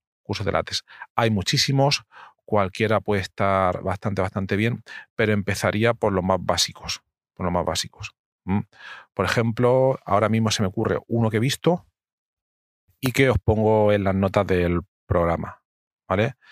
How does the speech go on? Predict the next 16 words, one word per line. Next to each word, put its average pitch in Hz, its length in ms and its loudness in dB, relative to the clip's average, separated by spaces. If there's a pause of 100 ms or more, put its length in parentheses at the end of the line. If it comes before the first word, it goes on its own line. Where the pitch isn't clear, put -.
(200)
La 101 140 0
U 104 100 2
R 98 80 0
L 101 80 -2
es 92 80 -4
un 104 100 -4
poco 101 200 -2
larga, 117 320 2
pero 90 560 -2
ese - 220 0
me 95 80 2
parece 92 260 0
bastante 90 340 -2
bien 85 180 -4
para 82 180 -2
poder 80 480 -4